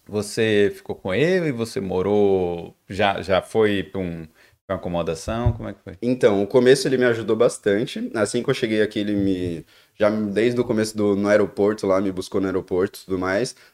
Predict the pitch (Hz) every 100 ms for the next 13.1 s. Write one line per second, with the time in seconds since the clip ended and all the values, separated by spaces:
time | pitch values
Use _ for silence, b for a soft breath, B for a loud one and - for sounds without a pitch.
0 | - 104 107 - 123 131 156 127 139 -
1 | 135 104 76 76 101 98 98 98 110 117
2 | 110 156 - - - 143 147 240 220 156
3 | - 247 139 110 101 101 95 85 85 104
4 | 104 117 98 101 98 101 104 104 107 104
5 | 113 90 85 90 90 87 90 110 90 71
6 | 92 87 b b b 107 120 127 147 139
7 | 143 135 131 131 - 156 139 98 98 90
8 | 104 113 139 147 151 151 151 156 156 156
9 | 196 214 - 135 123 113 110 113 139 110
10 | 98 117 110 113 110 113 110 117 107 107
11 | 104 101 104 110 - 107 113 107 98 95
12 | 92 107 95 104 101 98 98 95 95 101
13 | -